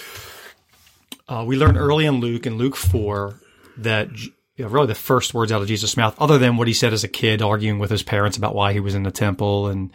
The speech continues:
and then arguing with Satan during the temptation in the wilderness. The first words out of his mouth,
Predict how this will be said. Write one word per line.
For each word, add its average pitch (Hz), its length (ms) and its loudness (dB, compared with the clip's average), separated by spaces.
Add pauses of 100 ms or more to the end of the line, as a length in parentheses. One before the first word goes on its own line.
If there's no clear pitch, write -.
(400)
and 107 80 0
then 104 80 4
arguing 110 340 4
with 104 80 0
Satan 104 600 0
during 107 220 -2
the 95 60 -2
temptation 104 520 -2
in 95 60 -4
the 98 80 -2
wilderness. 101 640 -2
The - 60 -10
first - 360 -4
words 143 220 4
out 123 120 6
of 104 60 2
his 104 160 -2
mouth, 104 460 2